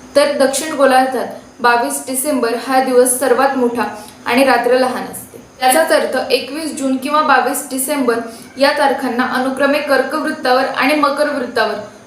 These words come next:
सूर्यकिरणे लंबरूप पडतात, यांनाच अयन दिन असे म्हणतात. तर तुम्हाला ही माहिती कशी वाटली, मला कमेंट बॉक्समध्ये नक्की सांगा. व्हिडिओ आवडला असेल तर व्हिडिओला लाईक करा, चॅनलला सबस्क्राईब करायला विसरू नका.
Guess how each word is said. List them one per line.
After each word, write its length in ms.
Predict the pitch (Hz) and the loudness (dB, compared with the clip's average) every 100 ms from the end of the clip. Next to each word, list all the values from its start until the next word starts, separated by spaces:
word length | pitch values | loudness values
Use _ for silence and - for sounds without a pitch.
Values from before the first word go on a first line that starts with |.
| - | -8
सूर्यकिरणे 540 | 262 262 262 262 262 277 | -2 0 0 0 0 2
लंबरूप 340 | 247 233 269 | 2 2 2
पडतात, 400 | 269 254 226 208 - - - - - | 2 0 0 -4 -8 -16 -20 -20 -2
यांनाच 540 | 240 233 262 - - | 0 2 2 0 -4
अयन 300 | - 262 262 | -2 2 2
दिन 160 | 247 226 | 2 0
असे 200 | 214 247 | 0 -2
म्हणतात. 360 | 247 226 - - - - - - - - - - | -2 -2 -6 -10 -16 -20 -20 -20 -20 -20 -20 -2
तर 160 | 277 285 | 0 0
तुम्हाला 320 | 277 294 320 | 0 2 2
ही 60 | |
माहिती 280 | 339 311 247 | 0 -2 -4
कशी 300 | 294 285 285 | -2 0 0
वाटली, 300 | 311 277 277 | 0 0 0
मला 200 | 302 277 | 0 0
कमेंट 380 | 277 277 285 302 | 2 0 0 2
बॉक्समध्ये 480 | 285 285 - 277 277 | 2 2 -2 -4 -2
नक्की 280 | 262 - 277 | -4 -4 -4
सांगा. 320 | 285 233 220 - - - - | -2 -2 -4 -8 -14 -18 -4
व्हिडिओ 200 | 277 320 | 0 2
आवडला 340 | 320 294 285 | 2 0 0
असेल 360 | 269 277 269 269 | 0 0 -2 0
तर 100 | 269 | 0
व्हिडिओला 480 | 262 247 254 262 262 | 0 0 2 2 2
लाईक 320 | 247 254 - | 0 0 0
करा, 240 | 269 262 | 0 0
चॅनलला 460 | 269 269 247 254 277 | 0 0 0 0 0
सबस्क्राईब 640 | - 277 - - 294 302 | 0 -4 -6 -4 -2 0
करायला 260 | 269 254 247 | 2 2 2
विसरू 300 | 247 240 233 | 0 0 -2
नका. 280 | 208 214 | -2 -6